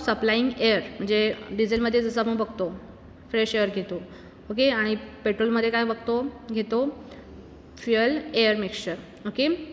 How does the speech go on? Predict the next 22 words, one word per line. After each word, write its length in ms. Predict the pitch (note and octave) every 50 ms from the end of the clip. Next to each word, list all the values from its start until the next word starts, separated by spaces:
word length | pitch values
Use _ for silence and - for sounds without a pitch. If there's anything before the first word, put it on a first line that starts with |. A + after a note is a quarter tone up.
| - - - - - - - - -
higher 280 | A3 A3 A#3+ B3+ D4 D#4 D4
than 180 | D4+ D4 C#4 C#4
the 60 | D4+ C#4+
pressure 340 | C#4 A#3+ A#3 A#3 A#3+ B3+ B3+ B3+
at 180 | C4+ C#4+ C#4 - B3+ A#3
which 240 | B3 C#4 C4 - - - A#3
the 100 | A#3+ A3+ - A3+ A3
engine 300 | A3 G#3 A3+ B3+ C4 B3+
naturally 360 | A3+ G3+ A#3+ - A3+ A3+ B3 B3 G#3+
aspirant. 480 | - - - G#3+ G3 F3+ F3 - -
ओके, 200 | A3 G#3+ C#4 C#4+ B3 G#3 - - - - - - - -
generally 460 | A3 A#3+ A#3 A#3+ B3 C4 C4+ D4+ D4+ D4
आपली 220 | C#4 D4+ C4 C#4 B3+
जी 200 | C4 C#4+ C#4+ C#4+ B3 - -
रेग्युलर 340 | - A3 A3 G#3+ A#3 B3 B3 B3
सिस्टम 400 | B3+ A#3+ A#3+ - B3 A#3 A#3+ A3+
असते 300 | A#3 - - A#3 A#3 A#3 A#3
ती 120 | B3 B3+ C4 C#4 D4+ C#4+ - - - - - - - - - - - - - - - -
ॲटमॉस्फेरिक 840 | - A3+ A3 A#3+ A#3 A#3+ - - - - C#4+ C#4 C#4 C#4 C#4 C#4 -
प्रेशरवर 540 | C4+ A#3 A#3 A#3 A#3+ A#3+ A#3 A#3+ B3 C4 C#4 - - - - - A3+ G#3 - - - - - - - - - - - - - -
चालत 260 | A#3+ G#3+ G3+ G3 F#3
असते. 240 | F#3 F#3 - -